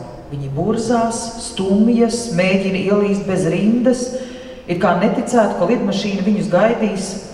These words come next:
Atskanot ukraiņu valodai, viņi sastingst. Skaidrs, ka viņi nesaprot un baidās.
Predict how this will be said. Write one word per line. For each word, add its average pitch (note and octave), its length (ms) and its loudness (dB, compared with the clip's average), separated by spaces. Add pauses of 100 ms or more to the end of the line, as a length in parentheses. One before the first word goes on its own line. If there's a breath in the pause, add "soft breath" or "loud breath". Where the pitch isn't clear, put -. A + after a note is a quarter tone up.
(540)
Atskanot E3 640 2
ukraiņu A3 480 2
valodai, C#3+ 540 2 (480)
viņi D3 180 -4
sastingst. B3+ 800 -2 (800)
Skaidrs, - 800 -2
ka C3+ 240 2
viņi C#3+ 220 -4
nesaprot B2+ 640 -2
un - 240 -8
baidās. C3+ 880 -2